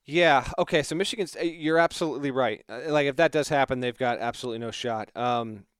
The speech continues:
two, the two biggest things I'm looking for with Michigan State on Tuesday, it's not necessarily if Cassius Winston winds up being the best player on this team or Nick Ward or anything like that. I wanna see if Josh Langford as a junior, who was, he, like, he was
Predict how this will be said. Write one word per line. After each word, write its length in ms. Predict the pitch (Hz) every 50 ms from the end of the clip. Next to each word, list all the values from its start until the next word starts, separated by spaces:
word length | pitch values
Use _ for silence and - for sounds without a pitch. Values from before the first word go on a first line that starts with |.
| _ _ _ _ _ _
two, 260 | - - 226 240 254 240 _ _ _ _ _ _ - - -
the 120 | 139 143
two 160 | - - 220
biggest 260 | 226 233 226 202 190 -
things 180 | 190 175 151
I'm 100 | 156 147
looking 200 | 147 156 - 151
for 300 | - - 143 143 139 135
with 120 | 123 123 113
Michigan 300 | 131 117 113 117 127 117
State 360 | - - 135 123 123 117 - -
on 280 | 110 113 113 110 107
Tuesday, 680 | - - - 135 131 120 - - 113 107 104 101 101 -
it's 140 | - - -
not 160 | 147 175 196
necessarily 640 | 202 190 - - - - 170 160 156 147 147 143 135
if 140 | 127 120 -
Cassius 360 | - 139 131 120 - - -
Winston 340 | - 135 127 - - 127 120
winds 180 | 117 113 110 104
up 80 | 107
being 100 | - 113
the 60 | 104 98
best 160 | 98 - -
player 200 | - 117 113 110
on 80 | 107
this 120 | 104 101 -
team 280 | - 143 135 135 123
or 60 | 117 107
Nick 200 | 104 101 - -
Ward 320 | 117 117 120 117 113 107
or 40 | 107
anything 220 | 107 107 - 113
like 140 | 110 110 -
that. 160 | - 117 -
I 100 | - 127
wanna 160 | 147 175 175
see 220 | 160 - - 160 143
if 80 | 120
Josh 280 | - 135 131 135 143 -
Langford 460 | 147 135 131 117 - 127 127 120 120 -
as 140 | - 117 110
a 60 | 113
junior, 560 | 107 - 127 139 143 131 117 107 104 101 101 - - _ _ _
who 140 | - - 208
was, 280 | 233 254 254 - -
he, 340 | - - 156 - 220 247 - -
like, 200 | - 151 135 -
he 100 | - 196
was 180 | 185 175 147